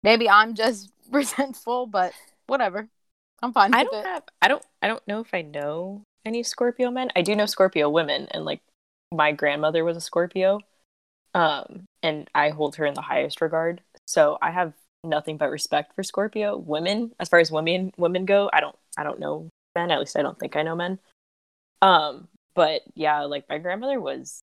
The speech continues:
Speaker 2: I mean, intu-, like, it says here, like, focused, ambitious, intuitive. Like, when she came over from Cuba, she was working any job she could get to make money here. Um,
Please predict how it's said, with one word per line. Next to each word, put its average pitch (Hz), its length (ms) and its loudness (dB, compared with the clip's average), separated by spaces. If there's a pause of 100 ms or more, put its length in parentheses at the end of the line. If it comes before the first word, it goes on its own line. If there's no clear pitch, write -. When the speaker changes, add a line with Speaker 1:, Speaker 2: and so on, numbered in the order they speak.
(140)
Speaker 2:
I 156 100 -2
mean, 147 340 -8
intu-, 156 500 0
like, 151 200 2
it 156 80 -4
says 160 160 4
here, 156 160 4
like, 147 200 -4
focused, 170 500 2
ambitious, 156 520 -4
intuitive. 160 480 -2
Like, - 140 -6 (240)
when 143 100 -10
she - 160 -6
came 208 180 -2
over 208 280 -2
from 208 160 -6
Cuba, 214 280 -2
she 208 140 -2
was 170 140 -2
working 143 320 -4
any 175 200 -2
job 180 260 2
she 190 120 2
could 175 140 0
get 175 420 2
to - 160 -4
make 175 300 0
money 175 260 -2
here. 170 460 0 (560)
Um, 156 440 -2